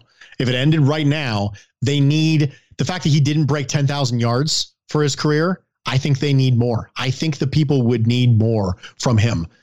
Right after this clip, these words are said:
to be able to get in there. I think that A J Green was, the fact that he's in Cincinnati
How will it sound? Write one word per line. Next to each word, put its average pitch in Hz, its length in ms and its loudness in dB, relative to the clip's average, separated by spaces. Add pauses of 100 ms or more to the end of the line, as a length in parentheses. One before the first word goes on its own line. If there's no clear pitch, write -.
(240)
to 139 100 0
be 131 100 4
able 120 140 0
to 110 80 0
get 120 140 0
in 117 120 2
there. 110 120 2
I 120 120 -2
think 147 180 -2
that 143 120 -2
A 143 140 2
J 131 140 0
Green 123 320 2
was, 117 280 -2 (380)
the 131 60 0
fact 151 180 -4
that 139 60 4
he's 131 180 2
in 113 60 0
Cincinnati 135 720 -2